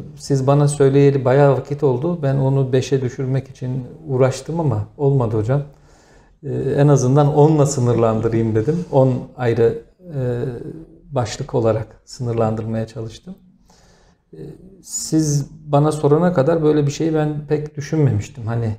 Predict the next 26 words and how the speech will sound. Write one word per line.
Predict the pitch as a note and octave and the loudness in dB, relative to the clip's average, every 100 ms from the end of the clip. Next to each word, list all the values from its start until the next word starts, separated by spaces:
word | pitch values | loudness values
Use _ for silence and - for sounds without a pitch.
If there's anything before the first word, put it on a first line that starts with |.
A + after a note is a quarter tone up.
| - | -10
geçmişe | B2 - C3+ - C3+ A#2+ | -12 -12 -12 -4 -2 0
dönük | A#2 A#2+ - | 0 -2 -4
bakıp | B2+ D#3 C#3 | -8 -8 -4
da | A#2 A2+ | -2 0
benim | C3 A#2+ | 0 0
hayatımda | A#2 A#2 A2+ A#2+ A#2+ B2+ | 0 0 -2 -6 -4 0
hangi | C3 C3 A2+ | 0 0 -4
kitaplar | - A#2 G#2+ C3 B2 | -12 -16 -10 -6 -4
ne | B2 | -4
kadar | A#2+ A#2 A2+ | -4 -4 -2
etkili | G#2+ - B2 | -4 -6 -4
oldu | A#2 A2 G#2 | -2 -2 -4
diye | A2 A#2 B2 - _ _ _ _ _ - | -2 -2 -2 -10 _ _ _ _ _ -14
bir | |
şeyi | - D3 D#3+ | -4 -4 -4
düşünmemiştim. | C#3+ D#3+ B2 G2+ - - F#3 - _ _ _ _ _ _ _ _ _ _ _ | -4 0 0 -2 -6 -14 -16 -16 _ _ _ _ _ _ _ _ _ _ _
Ee, | C3+ A#2 A#2 B2+ C3+ D3 | -8 -6 -4 -6 -8 -12
siz | - C#3+ | -2 -2
söyledikten | - C3+ C#3 C#3 - E3 | 0 0 2 -2 -2 -4
sonra | D#3 D#3 F3 | 0 0 2
düşünmeye | D3 D3 D3 D3+ | 0 2 4 4
başladım. | B2 G#2 - A2 - _ - _ _ _ _ _ _ - | 2 0 -6 -8 -10 _ -20 _ _ _ _ _ _ -10
Ee, | - - | -6 -4
hangi | A2+ A2 D3 D#3 C#3 | -4 0 2 4 0
kitaplar, | - A2+ - A2+ A2 - - _ - _ | -2 -6 -6 -8 -10 -12 -20 _ -20 _
e, | C#3+ | -20